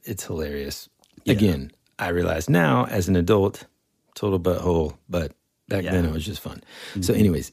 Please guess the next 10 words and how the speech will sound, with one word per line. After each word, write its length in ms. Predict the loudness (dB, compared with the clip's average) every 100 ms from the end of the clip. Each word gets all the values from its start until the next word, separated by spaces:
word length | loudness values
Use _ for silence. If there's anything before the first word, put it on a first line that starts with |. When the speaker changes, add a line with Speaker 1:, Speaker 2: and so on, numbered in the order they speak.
| -8
Speaker 1:
it's 160 | -6
the 80 | -2
middle 180 | 2 4
of 40 |
the 160 | 4 2
night. 160 | -2 -12 _ _ _ _ _ _ _ _ _
We 180 | -2 2
have 280 | 2 0 -2
bought, 260 | -6 -6 -8
like, 260 | -12 -12